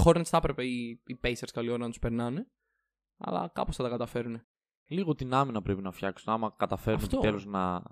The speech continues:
Speaker 2: φτιάξουν αυτό.
Speaker 1: Οχτώ.
Speaker 2: Οχτώ.
Speaker 1: Είσαι έτοιμος;
Speaker 2: Ναι.
Speaker 1: Sixers.
Speaker 2: Sixers. Εντάξει, αυτό το συζητούσαμε και πριν.
Speaker 1: <laughs>
Speaker 2: Οι Sixers είναι μια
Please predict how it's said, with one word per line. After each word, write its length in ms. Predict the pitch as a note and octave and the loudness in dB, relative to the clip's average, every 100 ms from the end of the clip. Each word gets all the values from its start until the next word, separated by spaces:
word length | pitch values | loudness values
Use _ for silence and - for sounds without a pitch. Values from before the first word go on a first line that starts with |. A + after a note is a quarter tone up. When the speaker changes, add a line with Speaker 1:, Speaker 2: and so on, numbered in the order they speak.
| - _ _ | -20 _ _
Speaker 2:
φτιάξουν 340 | - G#2 - F#2 | -2 -2 0 -6
αυτό. 340 | F#2 C3 - _ _ _ _ _ _ _ _ | -2 -4 -4 _ _ _ _ _ _ _ _
Speaker 1:
Οχτώ. 600 | C#3+ - E3 A#2 - _ _ _ _ | 2 6 8 6 2 _ _ _ _
Speaker 2:
Οχτώ. 420 | - - - G2 - - _ _ | -6 -6 -2 -2 -4 -16 _ _
Speaker 1:
Είσαι 180 | - - | -12 -6
έτοιμος; 320 | D3 A3 - _ _ _ | -6 -6 -12 _ _ _
Speaker 2:
Ναι. 200 | F#2 E2+ _ _ - _ - | -12 -12 _ _ -20 _ -12
Speaker 1:
Sixers. 340 | - - - - _ _ _ _ _ _ _ _ _ _ - - - | -12 -8 -10 -12 _ _ _ _ _ _ _ _ _ _ -18 -10 -6
Speaker 2:
Sixers. 420 | G2 - - - E4+ - A#4 | -4 -2 0 4 4 8 6
Εντάξει, 300 | G#3+ D3 - - | 10 6 6 0
αυτό 200 | G#2+ D3+ | 0 0
το 100 | D3 | -2
συζητούσαμε 520 | D3+ B2+ A2+ C3+ B2+ | -2 -4 -2 2 2
και 100 | G#2 | 2
πριν. 200 | G2 G2 G2+ - B3+ - | 0 2 2 10 8 12
Speaker 1:
<laughs> 260 | B3 A3+ | 12 12
Speaker 2:
Οι 60 | - - | 10 0
Sixers 320 | E3 E3+ D3+ | 0 0 0
είναι 140 | D#3 E3+ | -2 2
μια 280 | E3+ F3 | 8 8